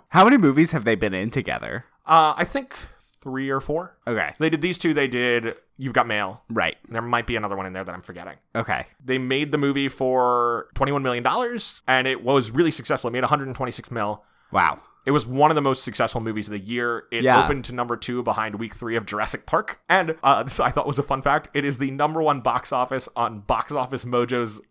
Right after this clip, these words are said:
Speaker 2: list of New Year's movies. <laughs> This is number one. Some of our other favorites there. When Harry Met Sally is in at number two.
Speaker 1: Okay.
Speaker 2: While You Were Sleeping is number five.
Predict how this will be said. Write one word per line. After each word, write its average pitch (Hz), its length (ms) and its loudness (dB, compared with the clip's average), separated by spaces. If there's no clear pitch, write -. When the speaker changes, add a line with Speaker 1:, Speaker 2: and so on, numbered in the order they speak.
Speaker 2:
list 120 380 -2
of 113 280 2
New 135 220 0
Year's 131 400 0
movies. 156 500 0
<laughs> 165 720 -10
This 175 140 4
is 190 80 -6
number 180 180 2
one. 160 180 2
Some 180 120 -4
of 160 100 -2
our 160 60 4
other 160 160 2
favorites 160 300 -2
there. 165 160 0
When 147 160 -2
Harry 160 200 0
Met 156 140 -4
Sally 151 320 -2
is 135 100 0
in 147 80 -4
at 120 80 -8
number 135 180 -4
two. 156 560 -2
Speaker 1:
Okay. 135 400 6
Speaker 2:
While 131 200 4
You 147 100 0
Were 143 80 0
Sleeping 143 380 -4
is 120 100 -6
number 127 180 -4
five. 127 500 0